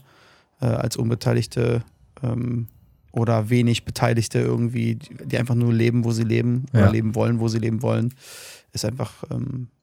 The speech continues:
Speaker 1: crazy.
Speaker 2: Ich hab auch einfach
Speaker 1: So
Speaker 2: immer das
Speaker 1: crazy.
Speaker 2: Gefühl, dass, äh, gerne auch irgendwie dann die Religion einfach vorgeschoben wird.
Speaker 1: Ja.
Speaker 2: Wo, wobei der eigentliche Grund halt irgendeine verquere
Speaker 1: Ja.
Speaker 2: Ideologie ist, ne? Ähm,
Speaker 1: Ja, also,
Speaker 2: also
Speaker 1: ja, genau.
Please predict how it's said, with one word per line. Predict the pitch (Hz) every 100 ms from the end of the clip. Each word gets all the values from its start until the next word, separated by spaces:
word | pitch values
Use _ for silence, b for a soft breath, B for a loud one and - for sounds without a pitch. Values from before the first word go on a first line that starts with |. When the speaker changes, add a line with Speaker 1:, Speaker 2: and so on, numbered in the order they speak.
| -
Speaker 1:
crazy. | - 110 110 113 -
Speaker 2:
Ich | -
hab | 135
auch | 127
einfach | - 120 123 101
Speaker 1:
So |
Speaker 2:
immer | 113
das | 110 107
Speaker 1:
crazy. | 104
Speaker 2:
Gefühl, | - 113 113 113 -
dass, | 104 -
äh, | - 131 104
gerne | 95 98 104
auch | 101 98
irgendwie | 98
dann | 98 95 95 -
die | 95
Religion | 98 95 92 95
einfach | 82 -
vorgeschoben | - 92 92 92 - 87 87 82
wird. | 87 92 - B B B B B
Speaker 1:
Ja. | 127 104
Speaker 2:
Wo, | 87
wobei | - 92 92
der | 92
eigentliche | 90 101 101 92
Grund | 92 95 95
halt | 92 -
irgendeine | 90 95
verquere | 95 95 - 90 90
Speaker 1:
Ja. | 90
Speaker 2:
Ideologie | 95 95 90 85 95
ist, | 85 80 -
ne? | 95 92 -
Ähm, | 87 85 85 90
Speaker 1:
Ja, | 107 127
also, | - 113 127 120 B B B B B -
Speaker 2:
also | 104 90
Speaker 1:
ja, | 87 85 b b b - _ -
genau. | 131 120